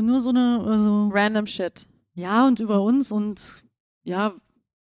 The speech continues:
Speaker 1: für unsere zwei Zu-, äh,
Speaker 2: Richtig.
Speaker 1: Zuhörerinnen, nicht Zuschauer.
Speaker 2: Richtig <laughs> sinnlosen Kram einfach.
Speaker 1: Was ist das? Ist doch nicht sinnlos.
Speaker 2: Nein.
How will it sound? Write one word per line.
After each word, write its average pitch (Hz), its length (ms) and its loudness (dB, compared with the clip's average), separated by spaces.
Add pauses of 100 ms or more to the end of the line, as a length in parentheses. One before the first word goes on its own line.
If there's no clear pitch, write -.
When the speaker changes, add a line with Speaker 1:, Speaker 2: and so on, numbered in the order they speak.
Speaker 1:
für 214 60 2
unsere 202 240 -4
zwei 196 240 -6
Zu-, - 320 -12
äh, 180 60 -10
Speaker 2:
Richtig. 185 200 -8
Speaker 1:
Zuhörerinnen, 240 720 8
nicht 226 200 0
Zuschauer. 220 640 2
Speaker 2:
Richtig 233 460 -4
<laughs> - 20 -20
sinnlosen 202 840 -8
Kram 160 480 -16
einfach. 165 300 -14
Speaker 1:
Was 214 180 2
ist - 140 -4
das? 247 100 0
Ist 220 140 -6
doch 220 100 0
nicht 185 160 -2
sinnlos. 202 520 -2 (440)
Speaker 2:
Nein. 233 280 -2